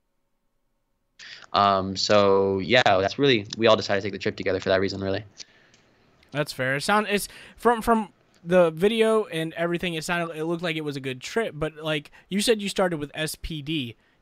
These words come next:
Speaker 2: Did you go back on, like, as soon as they put everything on Netflix, have you gone back and watched, like, the older stuff?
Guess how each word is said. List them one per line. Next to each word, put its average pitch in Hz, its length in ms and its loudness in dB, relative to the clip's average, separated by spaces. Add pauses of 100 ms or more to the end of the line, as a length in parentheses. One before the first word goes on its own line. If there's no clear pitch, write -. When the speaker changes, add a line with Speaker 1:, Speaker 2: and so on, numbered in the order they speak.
Speaker 2:
Did 170 140 -4
you 175 80 -6
go 190 160 4
back 185 240 2
on, 160 220 2
like, 135 220 -6
as 147 140 -6
soon 170 200 -4
as 165 40 -2
they 156 100 2
put 156 280 -8
everything 147 320 -4
on 135 140 -4
Netflix, 151 340 -8
have 147 160 -6
you 143 60 -10
gone 143 240 -2
back 143 180 -2
and 139 100 -6
watched, 135 280 -4
like, 135 100 -8
the 123 160 -16
older 151 300 -4
stuff? - 400 -6